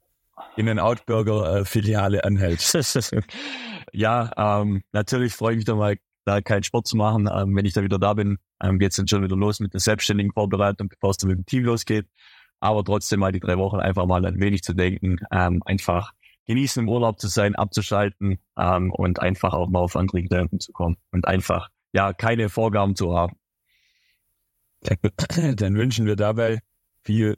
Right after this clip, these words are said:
Speaker 1: viel Spaß, Erfolg. Äh, brauchst da, brauchst da dann nicht mehr viel Erfolg, wünschen wir auf jeden Fall bei den letzten zwei Spielen und wir hoffen und drücken die Daumen, dass du noch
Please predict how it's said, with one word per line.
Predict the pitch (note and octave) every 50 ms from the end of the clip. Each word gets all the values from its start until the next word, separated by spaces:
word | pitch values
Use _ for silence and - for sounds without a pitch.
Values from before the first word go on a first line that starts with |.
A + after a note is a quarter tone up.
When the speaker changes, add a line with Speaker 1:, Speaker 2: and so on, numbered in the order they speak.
| _ _
Speaker 1:
viel | - G#2+ F#2+
Spaß, | - - - G#2 G#2 A#2+ C3 C3+ - -
Erfolg. | - A2 F#2+ - A2+ A#2+ B2 - - - _ _
Äh, | - A2+ G#2+ G#2+ A2+
brauchst | G#2 - - - A2 G#2+ - - -
da, | A#2 A2 G#2+ - - _ _ _ _ -
brauchst | - B2 B2 - -
da | C3 A#2+
dann | A#2+ A#2
nicht | B2+ D3 C3+ D3+
mehr | C#3+ B2+
viel | - - C3
Erfolg, | C3+ A#2+ - C#3+ C#3+ D3 C#3
wünschen | C#3+ C#3 C3 - C3
wir | B2 B2+
auf | A2+ G#2
jeden | B2+ B2+ B2+
Fall | A#2+ - A#2 A#2
bei | A2+ A2+
den | A2+ A2
letzten | A2 A2+ - - - A#2
zwei | G#2+ - - A2 G#2+
Spielen | - - - A#2 A#2+ A#2+ A2+
und | G#2 F#2+
wir | G2+ G2
hoffen | G2+ A2 G#2+ - - A#2 A2 G#2
und | - G#2 F2+ -
drücken | A2 F#2 - G2+
die | G2 F#2
Daumen, | E2+ F2 F#2 G2 G2+ G2 F#2
dass | F#2+ F#2+ F#2+ - -
du | - G2 G2 F#2+ E2+ - _ _ _ _ _ _ _ _ _ _
noch | G#2+ G#2+ G#2+ G#2 -